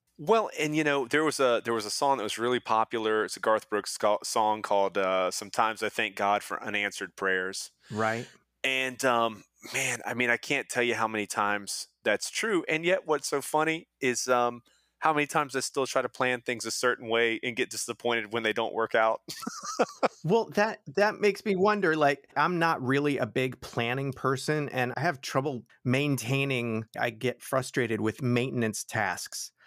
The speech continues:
Speaker 2: But how, like, how do you deal with the plans that you've made that don't pan out? Do you, do you take re-,
Speaker 1: <sighs>
Speaker 2: like, do you, ab-,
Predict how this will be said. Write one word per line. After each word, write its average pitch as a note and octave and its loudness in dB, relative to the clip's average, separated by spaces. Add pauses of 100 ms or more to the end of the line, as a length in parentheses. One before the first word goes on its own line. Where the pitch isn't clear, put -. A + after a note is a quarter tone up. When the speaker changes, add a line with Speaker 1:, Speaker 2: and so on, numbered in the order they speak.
(320)
Speaker 2:
But B2+ 2
how, F3 2
like, C3+ -4
how B2+ 0
do F3 -4
you F3+ 0
deal D3 0
with B2+ 0
the A#2+ -2
plans C3 -2
that - -6
you've A2+ -2
made B2 0
that A2+ 2
don't D3 0
pan G#2 -4
out? F2 -8 (500)
Do C3+ 0
you, C3 0 (160)
do B2+ -2
you C3+ 0
take D#3+ 0
re-, E3 2
Speaker 1:
<sighs> - -6
Speaker 2:
like, B2 0
do C3+ -4
you, C#3+ 0 (480)
ab-, A2+ -2